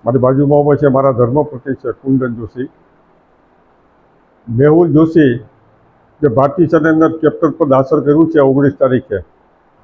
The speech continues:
તેનું અમને ખૂબ ગૌરવ છે, અમારા પરિવારને ખૂબ ગૌરવ છે.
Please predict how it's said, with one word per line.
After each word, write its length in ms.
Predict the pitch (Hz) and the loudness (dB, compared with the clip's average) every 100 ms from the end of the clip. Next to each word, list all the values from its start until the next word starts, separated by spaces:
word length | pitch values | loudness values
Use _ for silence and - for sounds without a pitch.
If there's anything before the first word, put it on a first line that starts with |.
| _ _ _ _ _ | _ _ _ _ _
તેનું 260 | 151 156 165 | 0 2 2
અમને 200 | 156 160 | 2 0
ખૂબ 220 | 160 160 | 0 0
ગૌરવ 420 | 139 143 151 160 | 2 2 2 0
છે, 140 | 160 175 175 - - | 0 0 -2 -16 -6
અમારા 220 | 135 127 | -2 0
પરિવારને 460 | 123 143 151 151 156 | 2 2 2 2 0
ખૂબ 180 | 160 147 | -4 -2
ગૌરવ 380 | 160 165 165 | 0 0 -2
છે. 120 | 170 | -2